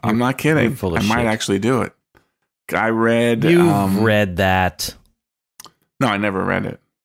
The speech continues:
Speaker 2: What?
Speaker 1: I haven't read a, I have not read a whole lot of Kurt Vonnegut, to be honest. However, a couple years ago,
Speaker 2: I thought you read the
Speaker 1: which bec-
Speaker 2: important ones at least.
Speaker 1: Well, I, a couple years ago, I read Breakfast of Champions.
Speaker 2: For the first time?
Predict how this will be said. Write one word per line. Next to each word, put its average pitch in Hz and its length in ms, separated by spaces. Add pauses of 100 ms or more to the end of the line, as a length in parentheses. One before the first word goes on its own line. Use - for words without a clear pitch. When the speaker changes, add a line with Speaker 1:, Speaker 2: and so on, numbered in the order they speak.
(220)
Speaker 2:
What? 330 420 (800)
Speaker 1:
I 101 200
haven't 185 280
read 143 240
a, 127 60
I 120 240
have 131 100
not 147 280
read 113 280
a 101 80
whole 107 220
lot 98 240
of - 100
Kurt 95 220
Vonnegut, 101 420
to - 80
be - 120
honest. 101 520 (400)
However, 113 360
a - 60
couple 131 340
years 131 420
ago, 95 460
Speaker 2:
I 104 40
thought - 160
you 143 100
read 131 180
the 110 60
Speaker 1:
which 107 240
bec- - 80
Speaker 2:
important 117 340
ones 90 260
at - 120
least. 98 480 (240)
Speaker 1:
Well, 113 300
I, 92 180
a 110 120
couple 143 280
years 139 260
ago, 117 180
I 101 80
read 98 220
Breakfast 110 480
of 92 80
Champions. 98 520
Speaker 2:
For 151 80
the 156 100
first 196 380
time? 190 580